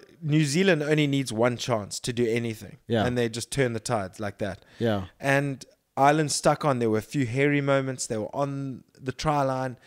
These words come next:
Speaker 1: New Zealand were on the try line. Then it was a penalty. And, oh, it was just one of the most action-packed games of rugby I've ever, ever watched. We
Speaker 2: Wow.
Speaker 1: weren't even supposed to watch the game.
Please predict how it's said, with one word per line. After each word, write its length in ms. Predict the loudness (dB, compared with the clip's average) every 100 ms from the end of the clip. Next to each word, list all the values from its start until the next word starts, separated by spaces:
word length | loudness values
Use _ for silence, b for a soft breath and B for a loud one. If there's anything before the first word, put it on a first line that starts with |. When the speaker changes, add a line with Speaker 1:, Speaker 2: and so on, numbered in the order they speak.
| b b _
Speaker 1:
New 140 | -6
Zealand 340 | 2 4 6 4
were 120 | 2
on 120 | 0
the 60 | -2
try 260 | 0 2
line. 440 | 2 0 -2 -6 -8
Then 200 | -6 -4
it 80 | -4
was 160 | -4
a 120 | -6 -4
penalty. 800 | -2 -2 -4 -2 0 0 0 -2
And, 400 | -6 -6 -8 b b b b 0
oh, 260 | 4 4 2
it 200 | -2 -2 2
was 220 | 2 2
just 320 | 0 0 0
one 160 | -2 -2
of 60 |
the 80 | -2
most 420 | -2 -2 -2 -6 -12 _
action-packed 1000 | -10 -6 -6 -6 -6 -2 -2 -4 -8 -14 -14 _ _ _ 0
games 420 | 2 4 0 -4
of 120 | 0
rugby 320 | 0 0 0
I've 180 | 0 0
ever, 300 | -2 -2 -2 0
ever 200 | 2 2
watched. 440 | 2 0 -2 -8
We 180 | 0 0
Speaker 2:
Wow. 80 | 6
Speaker 1:
weren't 200 | 6 6
even 180 | 0 -6
supposed 340 | -4 -2 -2
to 60 | 0
watch 260 | -2 -2 -2
the 60 |
game. 240 | -2 -2